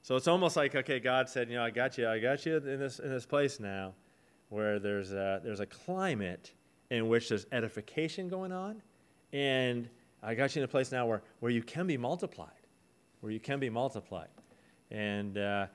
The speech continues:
you know, God will, God will multiply a work which is at peace before him,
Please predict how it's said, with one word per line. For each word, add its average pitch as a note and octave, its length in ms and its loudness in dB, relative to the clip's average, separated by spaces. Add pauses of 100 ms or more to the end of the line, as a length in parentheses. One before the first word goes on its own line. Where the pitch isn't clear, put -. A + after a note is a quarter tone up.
you C#3+ 80 0
know, D3 120 2
God F#3 260 8
will, B2 220 6
God F3 260 6
will F3 120 8
multiply C3+ 960 4 (260)
a C3+ 120 4
work C3+ 640 6 (560)
which C3 260 2
is C3+ 260 4 (200)
at D3 180 -8
peace F3 240 2
before E3 300 -2
him, F#3 240 -2